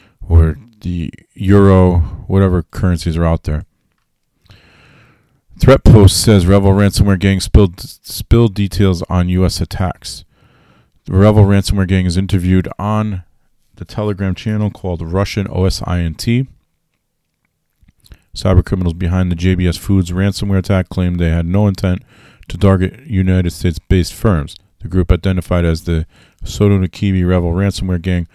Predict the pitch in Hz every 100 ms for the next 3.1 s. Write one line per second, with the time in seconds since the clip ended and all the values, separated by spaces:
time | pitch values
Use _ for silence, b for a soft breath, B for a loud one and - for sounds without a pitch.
0 | B B B B 85 92 - - 92 82
1 | 92 98 92 - 90 80 87 85 90 85
2 | 82 - 87 82 82 - 110 85 - -